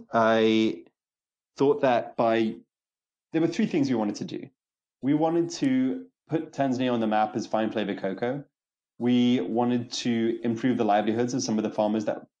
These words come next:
we would be working with. And we hopefully wanted to build a profitable business. <laughs> You know, um, two out of those three things we've done quite well, I think.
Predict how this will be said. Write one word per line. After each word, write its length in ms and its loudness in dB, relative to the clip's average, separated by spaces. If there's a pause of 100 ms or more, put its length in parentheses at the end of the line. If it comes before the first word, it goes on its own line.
(240)
we 220 0
would 220 -2
be 160 -2
working 360 0
with. 220 -4 (480)
And 480 0 (140)
we 200 0
hopefully 400 0
wanted 200 2
to 100 -4
build 220 0
a 60 0
profitable 460 -2
business. 500 -6 (220)
<laughs> 180 -20
You 240 2
know, 200 2 (120)
um, 420 2 (540)
two 120 0
out 80 4
of 60 4
those 180 2
three 200 0
things 240 0
we've 100 0
done 240 2
quite 300 0
well, 440 0
I 120 -4
think. 400 -4